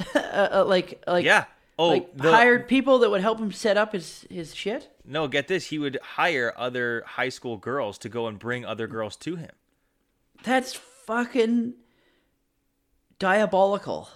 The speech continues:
Speaker 2: Yeah, and then his closest, like, confidant slash partner was a woman, and she would, like,
Speaker 1: Yeah, yeah,
Speaker 2: also
Speaker 1: yeah.
Speaker 2: lure people in. It was
Speaker 1: I saw
Speaker 2: it,
Speaker 1: that, yeah.
Speaker 2: it was fucking foul, man, the stuff that he did,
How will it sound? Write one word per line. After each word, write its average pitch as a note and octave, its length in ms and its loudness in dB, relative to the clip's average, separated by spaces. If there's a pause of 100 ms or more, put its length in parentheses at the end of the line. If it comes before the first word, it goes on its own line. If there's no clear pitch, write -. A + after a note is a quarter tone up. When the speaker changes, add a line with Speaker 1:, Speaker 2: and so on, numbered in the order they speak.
Speaker 2:
Yeah, C3+ 320 2
and B2 140 -8
then C#3 120 -4
his C#3 180 -8
closest, D3 640 -6
like, A2+ 240 -2
confidant B2 580 -6
slash G#2+ 280 -8
partner C3+ 340 -2
was G#2+ 160 -8
a G#2 80 -10
woman, B2+ 360 -8 (520)
and A2 100 -10
she - 180 -4
would, C#3 160 -4
like, B2 140 0
Speaker 1:
Yeah, B3 100 6
yeah, B3 200 6
Speaker 2:
also D#3 140 2
Speaker 1:
yeah. G3 180 2
Speaker 2:
lure A#2 160 -4
people G#2 380 -12
in. E2 140 -14 (480)
It E3 140 -4
was D3 120 0
Speaker 1:
I G3 60 2
saw G#3+ 220 2
Speaker 2:
it, - 40 4
Speaker 1:
that, F#3+ 220 0
yeah. D3 240 -2 (160)
Speaker 2:
it D3 80 -10
was C#3+ 160 -10
fucking C#3+ 420 -10
foul, A#2 720 -6
man, F#2 320 -14
the G2+ 100 -18
stuff - 280 -8
that A2 120 -14
he G#2 160 -16
did, F#2+ 280 -14